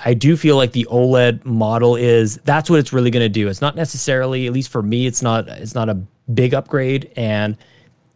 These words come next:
kinda contradicts itself in a strange way, or at least for me, because I, all the hand, all the upgrades for it are when you play in handheld mode, but I already have my Switch Lite, so I'd actually like to see it there.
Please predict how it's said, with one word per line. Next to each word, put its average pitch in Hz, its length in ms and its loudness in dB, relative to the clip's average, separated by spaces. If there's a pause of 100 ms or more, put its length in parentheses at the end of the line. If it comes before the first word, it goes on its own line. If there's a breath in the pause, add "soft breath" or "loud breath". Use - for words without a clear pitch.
kinda 147 200 0
contradicts 147 520 0
itself 165 340 0
in 139 60 0
a 110 80 0
strange 151 380 2
way, 156 180 4
or 151 60 4
at 131 60 0
least 127 160 -2
for 107 120 -4
me, 190 240 2
because 120 400 0
I, 139 480 -2 (280 loud breath)
all 143 200 4
the 139 80 2
hand, 139 320 0
all 156 160 4
the 156 240 2
upgrades 113 480 -2
for 110 240 -4
it 107 60 -8
are 110 200 -2
when 110 140 -2
you 110 80 -4
play 110 160 -6
in 110 60 -4
handheld 123 400 -2
mode, 104 340 -4 (460 soft breath)
but 113 180 2
I 117 80 2
already 120 180 4
have 117 140 2
my 107 80 0
Switch 104 280 -6
Lite, 131 340 0 (140)
so - 180 -10
I'd 104 120 -6
actually 110 240 -6
like 98 120 -8
to - 80 -10
see 101 160 -6
it 92 80 -10
there. 143 320 0